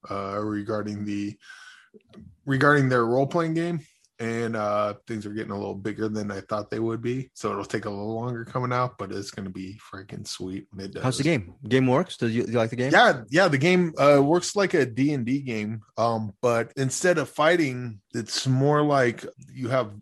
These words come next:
Speaker 1: a bunch of different events. And so you're given a kind of a morality challenge. You
Speaker 2: Right.
Speaker 1: either do this or you do that. And it makes it easy to do that,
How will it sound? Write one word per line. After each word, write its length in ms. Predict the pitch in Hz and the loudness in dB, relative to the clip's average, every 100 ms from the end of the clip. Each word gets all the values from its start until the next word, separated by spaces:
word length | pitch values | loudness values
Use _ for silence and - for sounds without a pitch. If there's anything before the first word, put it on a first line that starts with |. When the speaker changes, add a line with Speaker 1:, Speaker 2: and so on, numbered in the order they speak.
| _ | _
Speaker 1:
a 300 | 110 107 104 | -2 0 0
bunch 320 | 101 123 113 113 | -2 -6 -6 -6
of 80 | |
different 300 | 123 123 117 | -6 -4 -6
events. 600 | 104 98 113 139 - - - _ _ _ _ _ | -6 -4 -4 -4 -6 -10 -14 _ _ _ _ _
And 220 | 117 113 104 | -2 -2 -2
so 380 | - 120 113 | 0 2 4
you're 260 | 113 107 113 | 2 -2 -4
given 720 | 104 120 117 117 107 104 117 - | -2 -2 0 -2 -4 -6 -10 -6
a 180 | 107 104 | 0 0
kind 240 | - 131 107 | 0 -2 -2
of 100 | 104 | -2
a 60 | |
morality 720 | 107 104 104 101 104 101 95 | -2 -2 -2 0 0 -2 -8
challenge. 640 | - - - - - - - | -10 -10 -10 -14 -18 -14 0
You 140 | 127 | 4
Speaker 2:
Right. 80 | 131 | 6
Speaker 1:
either 220 | 135 143 | 6 6
do 200 | 131 135 | 6 4
this 640 | 120 151 170 - - - - - - | 2 2 2 0 -6 -10 -12 -20 -6
or 180 | 120 117 | -2 0
you 160 | 113 | -2
do 200 | 110 117 | -4 -4
that. 420 | 107 120 104 101 - _ _ _ _ | 0 0 0 -2 -6 _ _ _ _
And 220 | 110 113 113 | -6 -4 -4
it 120 | 120 | -2
makes 320 | 135 147 - | 0 0 2
it 220 | 143 123 | 2 2
easy 400 | 139 147 143 127 | 0 0 2 0
to 140 | - 117 | -2 -4
do 200 | 123 113 | -2 0
that, 440 | 123 123 101 98 | 2 2 0 -4